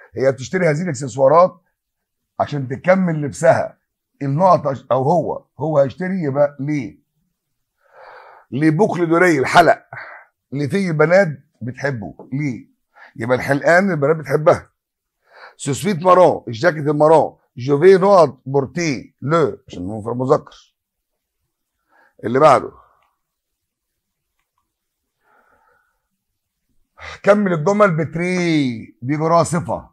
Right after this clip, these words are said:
بوكو بتوصف كثرة فيرب. تري توصف كثرة الصفة، وبوكو توصف كثرة الفيرب.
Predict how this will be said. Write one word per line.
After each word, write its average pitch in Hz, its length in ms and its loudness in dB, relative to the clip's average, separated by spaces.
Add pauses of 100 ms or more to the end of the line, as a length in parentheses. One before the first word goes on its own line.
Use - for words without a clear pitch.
(120)
بوكو 156 560 -4
بتوصف 156 380 -6
كثرة 151 300 -4
فيرب. 135 340 -4 (500)
تري 175 200 0
توصف 156 380 -4
كثرة 160 400 -4
الصفة، 185 540 -2 (480)
وبوكو 135 440 -6
توصف 165 340 -6
كثرة 147 380 -4
الفيرب. 143 420 0